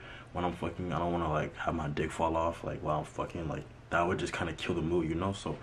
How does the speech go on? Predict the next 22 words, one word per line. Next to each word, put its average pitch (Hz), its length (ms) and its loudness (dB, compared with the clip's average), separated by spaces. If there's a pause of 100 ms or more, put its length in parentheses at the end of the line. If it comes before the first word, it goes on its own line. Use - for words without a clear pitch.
(120)
<laughs> - 200 0
I - 360 10
like 92 180 4
to - 80 2
be 92 100 0
secure, - 360 0
especially 87 400 0
with 73 120 0
this 87 180 0
one. 85 200 2
This 87 160 0
one's 76 120 0
fucking - 280 -4
fat. - 340 4 (340)
This - 160 -4
one 107 160 6
is 92 380 6 (360)
seven 101 380 6
and 98 120 6
a - 20 2
half 92 240 6
inches. 95 460 0